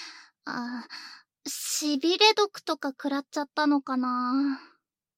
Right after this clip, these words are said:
え、あ。あれ？あ、これ冒険者さんの財布？ひ、拾っ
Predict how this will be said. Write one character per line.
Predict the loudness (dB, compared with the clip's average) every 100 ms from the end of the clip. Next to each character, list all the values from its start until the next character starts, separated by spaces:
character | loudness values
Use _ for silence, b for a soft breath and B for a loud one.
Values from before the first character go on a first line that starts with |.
| _ _ _ _ _ 0 0 -2 -8 _ _ _ _ _ _ _ _ _ _ -8
え、 | -8 -8 _ _ _ _ _ _ _ _
あ。 | -4 -4 _ _ _ _ _ _ _ _ _ _ _ _ _ -20 B B B B B _ _ _ 0
あ | 4
れ？ | 6 6 6 4 -2 -2 -4 _
あ、 | 0 0 0 -2
こ | -4 0
れ | 2 0 -6 _
冒 | 2
険 | 4 2 2 4 6 6 6
者 |
さ | 4 4
ん |
の | 2
財 | 0 -2 -2 -2
布？ | 0 2 2 B B B B B _ _ _ _ _
ひ、 | -18 -10 -6 -6 B -12 -12 -12 B _ _
拾 | -12 -8 -6 -4 -4
っ | 0